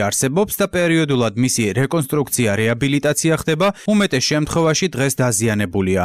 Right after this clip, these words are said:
წყობრიდან არის გამოსული შადრევნები, დამტრეულია სკამები და ნაგვის ურნები. ასევე განადგურებულია პარკებში დამონტაჟებული განათების მოწყობილობები. ერთ-ერთი ბოლო შემთხვევა ცოტა ხნის წინ გურჯაანში მოხდა. დიდების მემორიალთან რამდენიმე თვის წინ მოწყობილი ტურისტული ინფრასტრუქტურა განადგურებულია.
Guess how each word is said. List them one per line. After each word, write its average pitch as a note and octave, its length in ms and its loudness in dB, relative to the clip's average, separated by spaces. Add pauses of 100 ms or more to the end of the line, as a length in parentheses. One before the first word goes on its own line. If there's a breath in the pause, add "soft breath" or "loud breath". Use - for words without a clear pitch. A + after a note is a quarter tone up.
(140)
წყობრიდან C#3+ 500 0
არის C#3+ 240 0
გამოსული C#3+ 560 0
შადრევნები, B2+ 720 0
დამტრეულია B2 640 0
სკამები C3+ 560 0
და D#3 160 0
ნაგვის B2+ 400 0
ურნები. G2 420 0 (220 loud breath)
ასევე B2+ 320 0
განადგურებულია B2+ 880 0
პარკებში B2+ 560 -2
დამონტაჟებული C3 800 0
განათების C3 640 0
მოწყობილობები. F#2 840 0 (220 loud breath)
ერთ-ერთი F3+ 400 0
ბოლო D3+ 320 0
შემთხვევა D#3+ 480 0
ცოტა D3 300 -2
ხნის D#3 240 -2
წინ F3 180 2
გურჯაანში C3 640 0
მოხდა. F#2+ 360 -2 (200 loud breath)
დიდების C3+ 400 0
მემორიალთან C#3+ 720 0
რამდენიმე C3 560 0
თვის C3+ 240 -4
წინ C3+ 160 0
მოწყობილი B2 540 0
ტურისტული C#3+ 580 0
ინფრასტრუქტურა B2 800 -2
განადგურებულია. G2 920 0